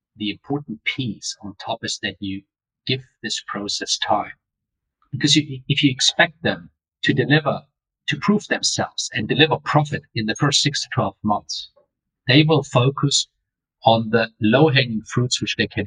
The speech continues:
influence themselves. But if you give them a twenty-four, thirty-six months horizon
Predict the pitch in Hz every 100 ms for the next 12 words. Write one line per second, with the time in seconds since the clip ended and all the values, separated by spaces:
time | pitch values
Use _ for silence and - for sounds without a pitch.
0 | 107 - - 98 - 92 - - - -
1 | - - - _ _ _ _ _ - -
2 | 165 160 160 143 139 _ 175 - - 120
3 | 98 - - - - 160 151 - 151 -
4 | - 143 131 - 143 - 120 104 - 104
5 | 101 110 120 117 85